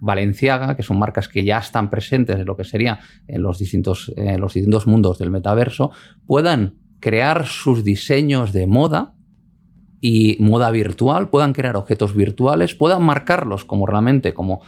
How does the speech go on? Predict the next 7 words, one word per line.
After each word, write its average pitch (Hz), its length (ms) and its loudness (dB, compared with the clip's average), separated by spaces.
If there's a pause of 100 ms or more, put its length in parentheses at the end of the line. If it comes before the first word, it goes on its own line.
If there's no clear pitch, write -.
(280)
prueba 113 220 2
de 117 80 2
autenticidad, 120 720 2 (240)
como 92 240 -2
N 101 80 0
F 117 160 -2
Ts, 220 320 0